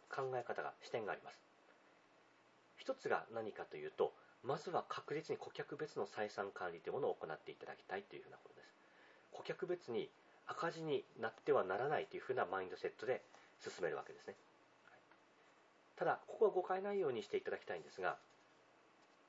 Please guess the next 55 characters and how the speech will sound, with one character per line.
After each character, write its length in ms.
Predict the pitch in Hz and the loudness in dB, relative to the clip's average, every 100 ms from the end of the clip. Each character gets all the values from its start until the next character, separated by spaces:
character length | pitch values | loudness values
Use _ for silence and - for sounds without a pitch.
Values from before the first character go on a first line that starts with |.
| - - - - | -20 -20 -20 0
絶 160 | 160 - | 0 2
対 160 | - 208 | 4 4
に 60 | |
こ 80 | 214 | 6
こ 100 | 131 | 6
は 60 | 123 | 6
赤 100 | 120 | 4
字 80 | |
に 80 | 117 | 2
な 60 | 117 | 0
っ 40 | |
ち 60 | - | 2
ゃ 40 | |
い 20 | 98 | 4
け 80 | |
な 80 | 92 | 4
い 40 | 90 | 4
の 100 | 82 | 2
か 80 | |
っ 40 | 95 | -2
て 160 | - | -2
い 100 | 78 | -2
う 60 | 71 | -2
と、 240 | - 82 - - - - - - | 2 2 2 -10 -20 -20 -18 -2
中 180 | 202 | -2
長 160 | 208 220 | 8 8
期 80 | 214 | 8
的 160 | 214 | 2
に 60 | 208 | 0
見 80 | 202 | 2
て 120 | 170 | 4
赤 220 | 123 160 | 4 4
字 140 | 156 165 | 0 -2
に 100 | 165 | 0
な 140 | 160 | 0
る 80 | 165 | 2
よ 220 | 170 147 | 2 2
う 40 | |
に、 240 | 143 160 110 - | 2 -2 -4 -4
赤 220 | 110 139 | 2 2
字 120 | 143 - - | 2 -8 -4
を 100 | 143 | -2
解 240 | - 160 | 0 -4
消 180 | 165 185 | 0 0
で 80 | 175 | 0
き 120 | 196 | 2
る 80 | 196 | 4
よ 40 | |
う 40 | 180 | 4
に 60 | |
す 80 | - | 0
る 60 | 202 | -2
た 120 | 202 | 0
め 120 | 175 | 0
に、 200 | 196 185 | 0 0